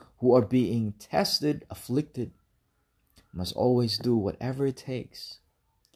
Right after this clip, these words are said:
to spread the good news, telling everyone, you know, "Heads up, Jesus is coming. He's coming. He's,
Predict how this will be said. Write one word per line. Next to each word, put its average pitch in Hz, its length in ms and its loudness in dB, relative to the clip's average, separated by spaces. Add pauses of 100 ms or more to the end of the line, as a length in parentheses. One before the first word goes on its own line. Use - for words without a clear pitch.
(160)
to - 80 -16
spread 107 380 -4
the 101 60 0
good 98 280 -4
news, 90 480 -8 (260)
telling 147 460 2
everyone, 135 640 -6 (1400)
you 101 80 -12
know, 80 300 -2 (540)
"Heads 170 380 6
up, 233 380 2 (520)
Jesus 180 680 -2 (340)
is 127 200 -4
coming. - 460 -8 (800)
He's 220 400 6
coming. 160 460 -2
He's, 147 280 2